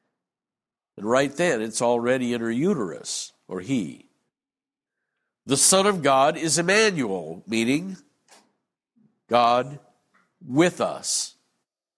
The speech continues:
The branch of David is Yahweh. The Word is made flesh. Okay? Says Chemnitz, "In this case, and only in this case, we can talk like that, 'cause Scripture does.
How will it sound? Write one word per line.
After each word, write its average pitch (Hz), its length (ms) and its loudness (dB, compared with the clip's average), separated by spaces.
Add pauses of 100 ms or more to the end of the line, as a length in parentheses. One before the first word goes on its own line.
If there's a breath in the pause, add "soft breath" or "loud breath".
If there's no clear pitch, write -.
(640)
The 143 120 4
branch 190 500 2
of 151 180 -2
David 175 500 4
is 151 280 0
Yahweh. 139 720 4 (1200)
The 156 80 4
Word 160 480 4
is 143 180 -2
made 151 320 2
flesh. 160 760 0 (920)
Okay? 170 320 -2 (840)
Says 135 280 0
Chemnitz, 170 640 0
"In 107 400 -4
this 269 420 2
case, 214 440 0
and 143 300 -2 (180)
only 240 400 4
in 117 100 -2
this 107 260 -4
case, 104 300 -2
we 143 100 -4
can 143 160 -8
talk 156 300 0
like 92 220 -2
that, 113 260 -2
'cause 120 120 -10
Scripture 151 420 -4
does. 110 720 -2